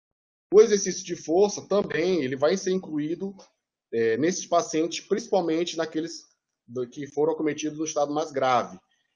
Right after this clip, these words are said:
devido aos fatores, como citei anteriormente, de perda muscular, atrof-, é, perda da, da, da força muscular, diminuição da capacidade de locomoção e por aí vai, tá? Então, o exercício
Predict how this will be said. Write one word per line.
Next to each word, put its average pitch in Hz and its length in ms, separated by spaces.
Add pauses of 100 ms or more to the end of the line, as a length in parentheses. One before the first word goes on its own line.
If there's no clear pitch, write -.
(100)
devido 131 260
aos 139 140
fatores, 135 400
como 143 240
citei 143 400
anteriormente, 143 760
de 117 240 (420)
perda 135 220
muscular, 139 800 (160)
atrof-, 123 440
é, 113 500
perda 139 340
da, 123 240
da, 110 640 (360)
da 135 120
força 180 440
muscular, 127 760 (240)
diminuição 151 380
da 160 80
capacidade 127 840 (300)
de 123 80
locomoção 143 840
e 139 80
por 139 160
aí 160 120
vai, 110 280
tá? 139 320 (240)
Então, 170 160
o 226 60
exercício 214 800